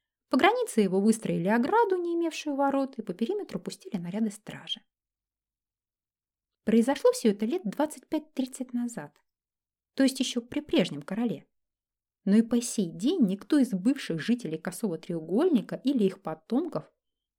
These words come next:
не изъявлял желания вернуться и попользоваться брошенным имуществом.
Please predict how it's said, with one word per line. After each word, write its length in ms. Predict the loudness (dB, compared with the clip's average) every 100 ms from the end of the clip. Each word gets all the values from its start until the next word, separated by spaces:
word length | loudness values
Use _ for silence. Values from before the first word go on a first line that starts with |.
| _ _ _
не 160 | 2 2
изъявлял 460 | 2 4 4 2
желания 500 | -2 -4 -4 2 2
вернуться 520 | 2 -2 0 -2 -4 -10
и 280 | -10 _
попользоваться 800 | -8 -8 -2 -4 -4 -8 -8 -10
брошенным 540 | -6 -8 -6 -8 -8 -8
имуществом. 640 | -10 -12 -16 -20 _ -20